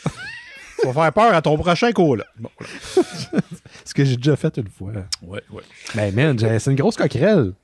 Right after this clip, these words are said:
Speaker 1: Ben oui, je sais, c'était une très
Speaker 2: Sauf
Speaker 1: grosse
Speaker 2: qu'elle était dans
Speaker 1: coquerelle.
Speaker 2: mon, elle était dans mon rêve.
Speaker 1: Ouais.
Speaker 2: Hey, j'ai encore rêvé que j'étais comme le dernier humain sur Terre, là. C'est très traumatisant, ça. Je me réveille avec la conviction qu'il y a,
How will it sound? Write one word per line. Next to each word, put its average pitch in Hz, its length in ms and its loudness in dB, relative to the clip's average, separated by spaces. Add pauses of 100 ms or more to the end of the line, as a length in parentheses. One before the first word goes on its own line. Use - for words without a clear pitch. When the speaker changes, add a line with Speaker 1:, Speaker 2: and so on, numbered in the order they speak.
(220)
Speaker 1:
Ben 107 120 -2
oui, 165 140 4
je 139 120 -2
sais, 226 300 0
c'était 110 400 -4
une 113 260 -6
très 143 200 -2
Speaker 2:
Sauf 127 100 2
Speaker 1:
grosse 156 140 4
Speaker 2:
qu'elle 123 100 2
était 139 120 2
dans 131 80 2
Speaker 1:
coquerelle. 127 280 2 (100)
Speaker 2:
mon, - 60 -4
elle 139 60 0
était 123 140 0
dans 127 160 0
mon 120 140 2
rêve. 110 420 0 (200)
Speaker 1:
Ouais. 117 300 -8 (300)
Speaker 2:
Hey, 123 120 2
j'ai 127 80 4
encore 208 240 2
rêvé 110 340 2
que - 60 -6
j'étais - 140 -2
comme 101 180 0
le 104 100 0
dernier 110 380 0
humain 104 240 0
sur - 220 -8
Terre, 98 140 -6
là. 101 220 -8 (200)
C'est - 120 -20
très - 140 -4
traumatisant, 92 680 -8
ça. - 160 -16 (680)
Je 110 60 -4
me 110 80 2
réveille 127 200 2
avec 120 220 0
la 110 60 -2
conviction 117 540 -2
qu'il 104 160 -2
y 98 80 -4
a, 95 40 -8